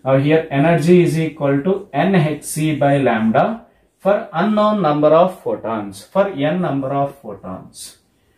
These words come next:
for n photons. Energy will be always, it is quantized, it is a fixed one. The fixed energy is emitted in the form of small packets.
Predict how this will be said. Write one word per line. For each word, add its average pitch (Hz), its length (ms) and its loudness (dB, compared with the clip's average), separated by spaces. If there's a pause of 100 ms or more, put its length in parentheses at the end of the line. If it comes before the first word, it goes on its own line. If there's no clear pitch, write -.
(160)
for 135 160 -4
n 147 340 2
photons. 98 880 -8 (1400)
Energy 160 480 2
will 151 160 0
be 180 120 2
always, 143 640 2
it 180 100 -6
is 175 280 -2
quantized, 151 720 0
it 135 140 -2
is 151 160 0
a 165 80 2
fixed 185 520 0
one. 107 260 -2
The 127 120 2
fixed - 380 -4
energy 165 500 2
is 165 100 -2
emitted 147 380 0
in 147 100 0
the 139 80 -2
form 135 240 -4
of 160 140 0
small 139 380 0
packets. - 720 -10